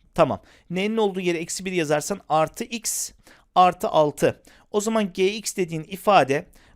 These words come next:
bak şu eksi x kare artı a-, x artı altıyı çarpanlarına ayırdığın takdirde nasıl ayrılır bu çarpanlarına? Nasıl ayrılır? Eksi x artı üç çarpı x artı iki diye ayrılır. Şimdi sen bunu sıfıra eşitlediğin takdirde buradan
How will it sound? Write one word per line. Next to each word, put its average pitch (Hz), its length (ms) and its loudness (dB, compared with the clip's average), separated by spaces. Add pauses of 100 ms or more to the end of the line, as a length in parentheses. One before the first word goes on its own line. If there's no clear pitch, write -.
bak 180 200 2
şu - 440 -2
eksi 185 380 -4
x 202 240 -10
kare 156 220 -2
artı 170 440 0
a-, - 320 -6
x - 300 -10
artı 175 360 0
altıyı 175 420 -2
çarpanlarına 175 800 -2
ayırdığın 165 540 -2
takdirde 170 680 -4
nasıl 196 320 -4
ayrılır 135 460 -2
bu 135 80 -10
çarpanlarına? 117 800 -4 (280)
Nasıl 190 280 -2
ayrılır? 143 460 -4 (100)
Eksi 156 400 -6
x - 380 -10
artı 131 360 -4
üç - 380 -10
çarpı 220 600 4 (400)
x - 320 -6
artı 143 400 -4
iki 170 260 -10
diye 175 200 -2 (100)
ayrılır. 143 640 2 (420)
Şimdi 214 200 -8
sen 220 300 0
bunu 208 140 -4
sıfıra 214 340 -4
eşitlediğin 180 600 -8
takdirde 139 560 -4
buradan 160 440 0